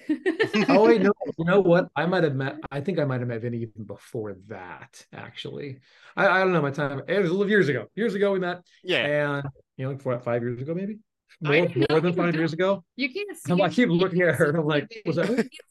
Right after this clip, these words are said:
Speaker 1: five years ago, right?
Speaker 2: Six,
Speaker 1: After you
Speaker 2: six years
Speaker 1: just
Speaker 2: ago?
Speaker 1: said, "I don't know, probably before Kaylee." <laughs>
Speaker 2: So I don't remember, but, um, many, many, many moons ago. And, uh, yeah, I think we, we just,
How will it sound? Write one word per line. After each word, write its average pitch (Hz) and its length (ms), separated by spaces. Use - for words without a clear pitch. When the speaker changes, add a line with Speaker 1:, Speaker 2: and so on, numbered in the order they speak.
Speaker 1:
five 370 200
years 392 160
ago, 254 240
right? 320 240
Speaker 2:
Six, 175 120
Speaker 1:
After 240 180
you 233 40
Speaker 2:
six 196 140
years 196 140
Speaker 1:
just 202 120
Speaker 2:
ago? - 80
Speaker 1:
said, 196 400
"I 269 240
don't 226 220
know, 226 420
probably 302 300
before 254 320
Kaylee." 262 480
<laughs> 254 140
Speaker 2:
So 165 520
I 165 140
don't 165 180
remember, 127 480
but, 127 420
um, 120 640
many, 143 140
many, 147 200
many 131 360
moons 123 280
ago. 107 420
And, 113 640
uh, 117 380
yeah, 269 160
I 208 80
think - 280
we, 175 180
we 160 180
just, 170 280